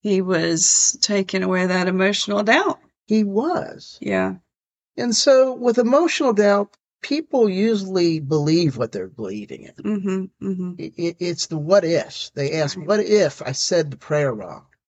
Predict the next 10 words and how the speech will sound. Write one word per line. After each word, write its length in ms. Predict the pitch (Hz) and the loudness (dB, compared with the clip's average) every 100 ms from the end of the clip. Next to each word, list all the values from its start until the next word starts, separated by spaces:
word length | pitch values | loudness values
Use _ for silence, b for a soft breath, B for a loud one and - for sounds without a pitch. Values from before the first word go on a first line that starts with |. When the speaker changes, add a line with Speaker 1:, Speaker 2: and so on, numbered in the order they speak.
| _ | _
Speaker 1:
Right. 380 | 185 180 175 175 | -2 2 4 6
Speaker 2:
What 220 | 202 208 | 6 6
if 560 | 190 233 - - - - _ _ - | 4 4 2 -10 -18 -20 _ _ -10
I 140 | 117 143 | -6 -4
did 380 | 135 185 214 | 2 2 2
something 500 | - 175 147 139 135 | 0 -2 -2 -2 -2
that 260 | 131 135 123 | -2 -4 -2
God 480 | 147 151 165 165 143 | 2 2 4 2 0
lost 680 | 127 117 123 135 139 - 139 | -4 0 2 2 2 -2 -4
my 680 | 123 123 117 120 110 113 | -4 -4 -6 -6 -6 -6